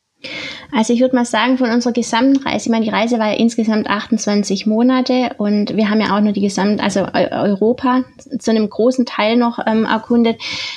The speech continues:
Ich würd einfach sagen, auf der Reise hatten wir einfach Zeit. Wir hatten Zeit, wir hatten keine Termine und in, in unserem normalen Leben hier in Deutschland ist es undenkbar, mal keine fremdbestimmten, von außen vorgegebenen Termine zu haben.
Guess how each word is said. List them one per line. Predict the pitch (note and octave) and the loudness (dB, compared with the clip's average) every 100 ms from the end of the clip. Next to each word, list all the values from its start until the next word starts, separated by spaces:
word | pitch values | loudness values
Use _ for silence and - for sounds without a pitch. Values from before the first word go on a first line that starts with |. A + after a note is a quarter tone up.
| - - | -6 2
Ich | A#3+ | 2
würd | - | 2
einfach | - A3+ | 2 0
sagen, | - G#3+ B3 - - | 0 0 0 -2 0
auf | A3 G#3+ | -2 0
der | A3+ G#3 | -4 -2
Reise | G3+ A#3 B3 G#3+ | 0 0 0 0
hatten | G#3+ A3+ A3 | 0 0 2
wir | G#3 | 2
einfach | G3 G3+ G3+ - | 0 0 -4 -8
Zeit. | - F#3 G3 F#3+ - | -4 0 2 0 -2
Wir | G#3+ A3 | -2 0
hatten | A#3+ B3+ B3 | 0 0 -2
Zeit, | - A#3 C#4 C4+ | -2 0 2 2
wir | A#3 | 0
hatten | A#3+ A#3+ | 0 -2
keine | - A3 A#3+ C4 | 0 0 2 0
Termine | - A#3 A3+ A#3 A#3 A3+ A#3 | 0 0 4 4 4 2 0
und | G#3 G#3 - | 0 -2 -6
in, | - A3+ G#3+ | 0 2 2
in | - A3 | 2 2
unserem | A3+ A3 G#3+ | 4 2 2
normalen | G#3 G3+ A#3 C4 | 2 0 2 2
Leben | A#3 A#3 B3 A#3 | 2 2 4 4
hier | A3+ | 4
in | G#3+ | 2
Deutschland | G3+ A3 - G3+ A3 - | 0 0 0 2 2 0
ist | F#3+ - | -4 -4
es | G3 | -2
undenkbar, | - A#3 A#3 G3 G#3+ A3 G#3+ | 2 4 4 2 0 2 2
mal | G#3 F#3+ - | 2 0 -2
keine | - G#3 A3+ A#3+ | -2 2 4 2
fremdbestimmten, | - G3 A3+ A3+ A3 - G3+ A3 A3 A3 | 0 0 2 0 -2 0 0 2 2 0
von | - F#3+ | 0 -2
außen | - A3 A3 | 0 0 0
vorgegebenen | - G3 G#3+ G3+ F#3+ G3 G3+ | 0 0 0 0 0 2 0
Termine | G3+ G3 G3+ G#3 | 2 2 2 0
zu | - F#3+ | -2 -2
haben. | F3+ F#3 F#3+ | -2 0 -2